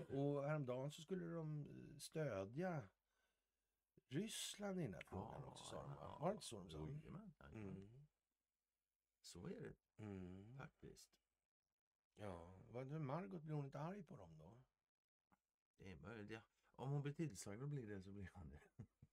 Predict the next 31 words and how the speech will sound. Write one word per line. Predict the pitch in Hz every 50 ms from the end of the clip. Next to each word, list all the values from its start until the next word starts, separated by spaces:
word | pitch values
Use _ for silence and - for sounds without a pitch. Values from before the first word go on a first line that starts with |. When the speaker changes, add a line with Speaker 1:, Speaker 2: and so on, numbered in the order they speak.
| _ _ - - -
Speaker 1:
Jo, | 120 139 147
men | 165 160
hon | 165 175
s-, | 175 151 - 170
nu | - 156 165
ska, | 156 - 180 160
så | - - 160
hon | 170 180
ska | 180 - 190 190
ju | 185
vara | 175 143 127
sån | - 139 117
här | 113
uppbyggnads- | 117 120 - - - - 107 98 92 92 95 95 90 87 90 - - - - -
Speaker 2:
Ja, | 202 247 269
ja, | 247 214
vi, | 185 180 190 -
ja, | 190 185 202 233
ja, | 254 226 170
visst, | 160 196 196 - - 196
visst, | 196 190 - -
absolut. | 175 156 - - - - - - - _ _ _ _ _ -
Speaker 1:
Mm. | 110 104 101 98 95 95 95 95 95 104 107 107 117 135
Speaker 2:
Helt | 143 151 -
klart. | - - 190 151 - - _ _ _ _ _ _ _ _ _ _ _ _ _ -
Speaker 1:
Och | -
så | 147 135
kommer, | - 160 165 160 156
eh, | 151 147 139 135 139 139 - - 135 147 151 147 151 151 135 139 147
kineserna | - - 170 165 143 107 90 - - 101 98 98
sådär. | - - 95 98 104 - 82 107 120